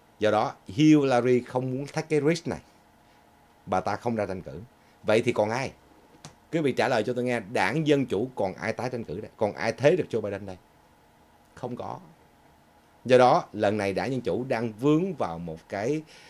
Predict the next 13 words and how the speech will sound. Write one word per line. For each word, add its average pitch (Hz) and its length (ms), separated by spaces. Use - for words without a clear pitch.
khó 156 220
khăn 131 240
của 107 100
họ. 80 240
Bỏ 123 360
Joe 156 180
Biden 135 260
thì 113 80
không 127 220
kiếm 156 200
được 98 160
người 101 140
khác. 120 240